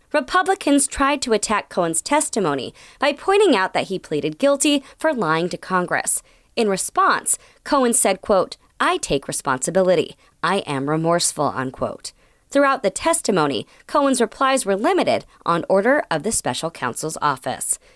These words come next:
Cohen in turn accused Republican lawmakers of trying to protect Trump and blindly following the president. He explained further, quote,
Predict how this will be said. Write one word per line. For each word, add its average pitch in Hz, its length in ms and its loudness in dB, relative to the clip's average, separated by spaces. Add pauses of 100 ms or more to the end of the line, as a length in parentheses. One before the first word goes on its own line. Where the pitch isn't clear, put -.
(340)
Cohen 349 320 2
in 254 220 2
turn 294 300 0
accused 247 360 0
Republican 262 600 0
lawmakers 131 580 -2 (240)
of 262 140 0
trying 349 300 0
to 311 100 -4
protect 262 540 -2
Trump - 360 0 (240)
and 277 160 4
blindly 320 520 2
following 165 460 0
the 185 60 0
president. 175 600 -2 (300)
He 294 120 2
explained 277 480 0
further, 311 300 2
quote, 233 400 -2